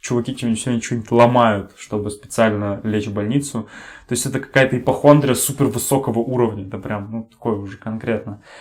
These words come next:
Вот. И еще люди, э, пост-, эти, госпитальные блохи.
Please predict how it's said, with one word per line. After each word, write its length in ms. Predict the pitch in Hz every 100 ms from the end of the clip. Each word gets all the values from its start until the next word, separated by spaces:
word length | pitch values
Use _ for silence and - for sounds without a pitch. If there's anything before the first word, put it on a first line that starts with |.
| - -
Вот. 380 | 117 123 120 -
И 60 | 135
еще 360 | 123 - 147
люди, 340 | 139 135 139 - -
э, 140 | 127 113
пост-, 240 | 123 - -
эти, 420 | 127 117 110 107
госпитальные 680 | 107 - 143 139 139 139 131
блохи. 560 | 113 120 117 - 113